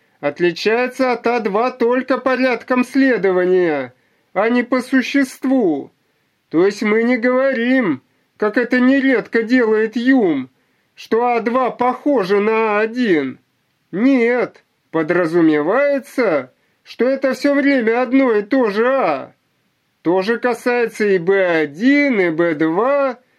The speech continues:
и какого угодно Б, остающегося во всех примерах одним и тем же Б, но получаемым порядке наблюдения новых и новых случаев соединения.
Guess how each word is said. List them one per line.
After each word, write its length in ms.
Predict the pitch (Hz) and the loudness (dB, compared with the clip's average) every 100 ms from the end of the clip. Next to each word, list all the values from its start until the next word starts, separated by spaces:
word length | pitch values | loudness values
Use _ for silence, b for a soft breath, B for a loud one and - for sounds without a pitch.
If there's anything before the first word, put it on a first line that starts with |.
| _ - | _ -4
и 120 | 160 | -2
какого 600 | 185 175 - 294 285 262 | 0 -2 -2 0 2 0
угодно 640 | 240 214 233 220 214 220 | -2 0 0 0 0 -2
Б, 600 | 190 208 202 175 139 120 _ _ _ _ | 0 0 2 2 -2 -4 _ _ _ _
остающегося 1120 | 151 160 - 196 226 220 220 196 185 180 190 | -8 -6 -2 0 2 0 0 0 0 0 0
во 140 | 185 185 | 0 -2
всех 360 | - 220 190 | -2 -2 -2
примерах 800 | - 165 165 202 302 294 285 262 - _ _ _ - | -2 2 2 2 0 2 0 -2 -8 _ _ _ -4
одним 560 | 175 160 196 233 226 | -4 -2 -2 0 0
и 60 | 202 | -2
тем 360 | 196 196 208 | -2 0 0
же 180 | 175 196 | 0 -2
Б, 600 | 170 165 170 156 147 120 _ _ _ _ _ _ | 0 -2 0 0 -2 -4 _ _ _ _ _ _
но 200 | 147 180 | -4 -2
получаемым 1300 | 180 185 170 160 - 269 285 285 277 269 269 247 - _ _ 180 | -2 0 0 0 0 0 0 0 0 0 0 -2 -8 _ _ -4
порядке 500 | 190 208 208 - 185 | 0 0 -2 -2 0
наблюдения 880 | 185 175 190 180 202 202 185 170 160 | 0 0 0 0 0 2 2 2 0
новых 580 | 196 285 285 262 226 | 2 0 0 -2 0
и 80 | 202 | 0
новых 480 | 190 208 226 214 196 | 2 0 0 -2 -4
случаев 680 | - 185 202 196 202 190 175 | -2 0 0 -2 0 0 0
соединения. 1400 | - 190 175 185 185 180 175 175 170 165 160 151 135 135 | -2 -2 0 0 2 4 2 4 4 4 2 -2 -4 -10